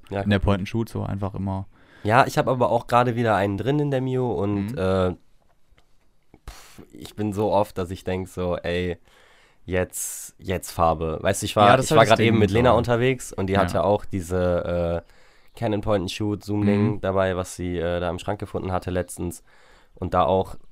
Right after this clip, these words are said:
Speaker 1: sehr, sehr nice. Äh, ich werd mir auch einen von den snacken, auf jeden Fall abgelaufene Fuji C zweihundert. So, die
Speaker 2: Ja,
Speaker 1: sind so
Speaker 2: Mann.
Speaker 1: knapp zehn Jahre alt, die hat einen Film entwickeln lassen.
Speaker 2: Mhm.
Speaker 1: Ähm,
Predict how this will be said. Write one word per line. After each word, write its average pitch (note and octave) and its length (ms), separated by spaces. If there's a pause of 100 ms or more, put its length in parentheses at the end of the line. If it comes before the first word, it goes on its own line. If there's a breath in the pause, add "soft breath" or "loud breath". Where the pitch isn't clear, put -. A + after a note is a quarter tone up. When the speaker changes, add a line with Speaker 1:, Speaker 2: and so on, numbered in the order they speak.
Speaker 1:
sehr, G2 280
sehr F#2+ 140
nice. F#2 380
Äh, F2+ 260
ich F2+ 140
werd F#2+ 100
mir F2+ 120
auch F2 100
einen F#2 200
von F2+ 200
den F2 200
snacken, F#2+ 440
auf F2+ 120
jeden F#2 120
Fall - 240
abgelaufene E2+ 1040 (380)
Fuji F2+ 440
C F2 180
zweihundert. D#2+ 640
So, - 60
die F2+ 60
Speaker 2:
Ja, F#2 80
Speaker 1:
sind F#2 80
so F2 60
Speaker 2:
Mann. E2 80
Speaker 1:
knapp G2 200
zehn F2+ 200
Jahre F#2+ 240
alt, F#2 200
die F#2+ 60
hat F2+ 80
einen F#2+ 160
Film F#2 200
entwickeln F#2 360
lassen. F#2 440
Speaker 2:
Mhm. A2 80
Speaker 1:
Ähm, G#2 300